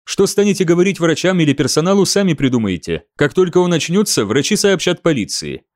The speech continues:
А он скажет, что шёл по коридору. Как же я ненавижу моменты, когда в голову лезут услышанные в старых фильмах цитаты, превратившиеся из крылатых выражений в навязчивые штампы. Понимаю, что в тысяча девятьсот двадцатом году о них ещё никому не известно,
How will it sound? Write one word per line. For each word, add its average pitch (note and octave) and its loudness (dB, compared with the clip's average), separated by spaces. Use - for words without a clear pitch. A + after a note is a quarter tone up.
А G#2+ 0
он G3+ 2
скажет, C3 0
что - 0
шёл F3 2
по D3+ 0
коридору. C3+ 0
Как F#3 0
же E3+ -2
я F#3+ 4
ненавижу F3+ 0
моменты, E3 2
когда D#3 0
в C3+ -2
голову F#3+ 2
лезут F#3 0
услышанные F3 0
в - -4
старых D#3+ 0
фильмах C#3+ -2
цитаты, D3 -2
превратившиеся F3 0
из E3 2
крылатых D#3+ 0
выражений C3 2
в E3 0
навязчивые D#3 2
штампы. - -10
Понимаю, F3 2
что D3 0
в - -8
тысяча D#3+ -2
девятьсот D3 0
двадцатом C#3+ 0
году C#3+ 0
о F#3 0
них F#3+ -2
ещё F#3+ 0
никому F3+ 0
не F3 0
известно, D#3 -2